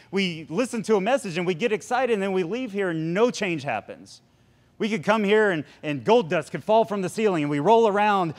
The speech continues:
on the floor and just laugh our little selves off. And, and, but then what? What good was that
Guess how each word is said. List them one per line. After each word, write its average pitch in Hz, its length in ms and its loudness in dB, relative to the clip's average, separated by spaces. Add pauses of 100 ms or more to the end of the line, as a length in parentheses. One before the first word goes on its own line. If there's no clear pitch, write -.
(140)
on 185 120 2
the 170 80 0
floor 208 240 2
and 185 80 0
just 165 160 -6
laugh 196 300 0
our 202 100 0
little 190 400 0 (480)
selves 185 400 4
off. 165 420 4
And, 185 320 2
and, 160 460 0 (460)
but 165 180 -8
then 233 220 0
what? 107 240 -4 (1000)
What 180 160 -4
good 202 160 0
was 180 220 -4
that 160 340 -4